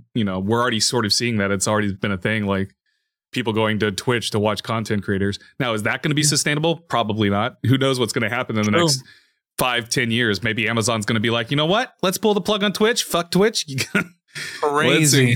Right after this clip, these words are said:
Speaker 1: That would be wild if Amazon did
Speaker 2: That
Speaker 1: that,
Speaker 2: would be
Speaker 1: but hey.
Speaker 2: wild.
Speaker 1: But, I mean, Microsoft did it with freaking, uh, what was Microsoft's <laughs> one? Uh,
Speaker 2: Uh,
Speaker 1: I don't even remember what, uh, <laughs> what Microsoft's one, one, one was, but, like, they pulled the plug on it just randomly.
Speaker 2: It wasn't
Speaker 1: They just
Speaker 2: Stadia, was it? No.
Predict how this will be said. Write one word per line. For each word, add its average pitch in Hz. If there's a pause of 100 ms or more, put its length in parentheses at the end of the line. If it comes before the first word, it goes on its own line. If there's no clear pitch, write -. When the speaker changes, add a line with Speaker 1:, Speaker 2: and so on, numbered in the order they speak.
(120)
Speaker 1:
That 135
would 156
be 160
wild 170
if 170
Amazon 190
did 214
Speaker 2:
That 131
Speaker 1:
that, 151
Speaker 2:
would 156
be 156
Speaker 1:
but 151
hey. 143
Speaker 2:
wild. 175 (580)
Speaker 1:
But, 131
I 131
mean, 131
Microsoft 139
did 165
it 165
with 151
freaking, 165
uh, 143
what 143
was 147
Microsoft's 160
<laughs> -
one? 190 (140)
Uh, 135
Speaker 2:
Uh, 131 (480)
Speaker 1:
I -
don't 139
even 139
remember 139
what, 127
uh, 120 (160)
<laughs> 180
what 135
Microsoft's 135
one, 131
one, 127
one 123
was, 117
but, 113
like, 107
they 127
pulled 175
the 135
plug 117
on 113
it 120
just 113
randomly. 117
Speaker 2:
It 170
wasn't 175
Speaker 1:
They -
just 123
Speaker 2:
Stadia, 151
was 131
it? 175
No. 120